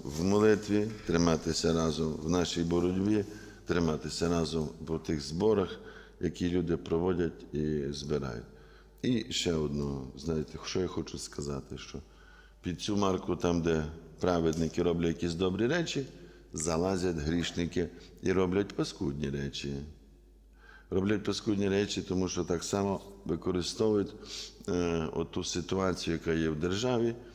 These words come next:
і під видом волонтерів, ще якихось там збирають гроші. Е, перевіряйте всіх. І не треба десь на якісь загальні,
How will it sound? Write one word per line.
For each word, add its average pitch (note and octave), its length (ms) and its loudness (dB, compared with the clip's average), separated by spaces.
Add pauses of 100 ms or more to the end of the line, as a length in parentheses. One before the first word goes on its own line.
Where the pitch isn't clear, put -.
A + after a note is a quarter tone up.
(380)
і F#2 120 2
під F#2+ 240 -2
видом A2 440 4 (100)
волонтерів, G#2 960 4
ще G#2+ 260 4
якихось G#2 360 0
там G#2 200 2
збирають G2 440 2
гроші. G2 400 0 (540)
Е, E2+ 520 2 (560)
перевіряйте C3+ 720 2
всіх. - 480 -6 (1200)
І F#2+ 100 4
не G#2 100 4
треба A#2+ 520 6
десь F#2+ 200 2
на F#2+ 60 4
якісь F#2+ 240 2
загальні, F#2+ 560 4